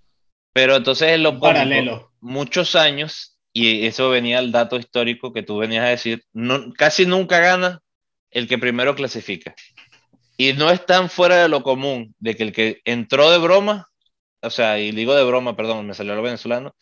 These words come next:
Speaker 1: el que casi no entra, que llegó octavo o séptimo a la liguilla, que gane. Y tiene mucho que ver por lo que habíamos hablado también de la M L S.
Speaker 2: ¿Qué es lo que pasa en la M L S?
Speaker 1: Que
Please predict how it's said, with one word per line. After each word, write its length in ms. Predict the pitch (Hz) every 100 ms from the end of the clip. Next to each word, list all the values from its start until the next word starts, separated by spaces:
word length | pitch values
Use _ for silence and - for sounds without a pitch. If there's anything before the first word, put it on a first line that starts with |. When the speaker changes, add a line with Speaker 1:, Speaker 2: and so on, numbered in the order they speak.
| _ - _
Speaker 1:
el 160 | - 117
que 220 | 123 120
casi 400 | - 156 165 196
no 240 | 185 170 175
entra, 420 | 180 185 196 -
que 140 | 135 127
llegó 220 | 120 123
octavo 520 | 120 151 165 175 170
o 60 | 139
séptimo 540 | 165 165 190 180 165
a 40 |
la 100 | 147
liguilla, 480 | 139 139 165 208 175
que 140 | 131 123
gane. 340 | 143 123 95 _ _ _ _ _ _ _ -
Y 100 | 127
tiene 260 | 143 170 190
mucho 280 | 190 190
que 80 | 160
ver 140 | 175 190
por 100 | 180
lo 100 | 135
que 60 |
habíamos 320 | 135 139 160
hablado 320 | 151 131 135 143
también 380 | 135 131 147
de 80 | 147
la 120 | 117
M 160 | 110 110
L 200 | 123 165
S. 180 | 143 -
Speaker 2:
¿Qué 60 |
es 60 | 135
lo 100 | 135
que 120 | 139
pasa 280 | 131 127 143
en 60 | 127
la 60 |
M 120 | 117
L 80 | 117
S? 220 | 143 147 147
Speaker 1:
Que 260 | 104 -